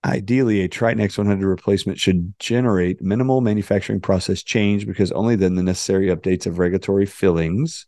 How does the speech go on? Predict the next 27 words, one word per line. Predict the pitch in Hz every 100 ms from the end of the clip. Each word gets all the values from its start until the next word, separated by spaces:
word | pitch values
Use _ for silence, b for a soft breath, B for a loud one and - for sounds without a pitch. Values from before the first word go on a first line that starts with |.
| -
or | 95
filings | - 98 90 90 92
for | 98
medicines | 92 82 80 90 -
could | 90
be | 80 87
realized. | 95 90 82 85 127 120 - _ b b b b b b b _ _
I | -
just | 113
want | 110 98
you |
to | 92
know, | 87 - _
this | 95 92
is | 107
under | 107 107 98
a |
section | 87 110 104 95
called | 85 90 87
Alternatives | - 87 80 - - 120 90 82 82 80
for | - - 92 87 80 78
Viral | 80 98 127 92 85 82 - -
Inactivation. | 90 87 82 85 90 82 90 - - - _ _ _ _ _ _ _ -
They're | 104 104
stating | - - 135 110 90
here | 87 87 82 B B B B _
that | - 92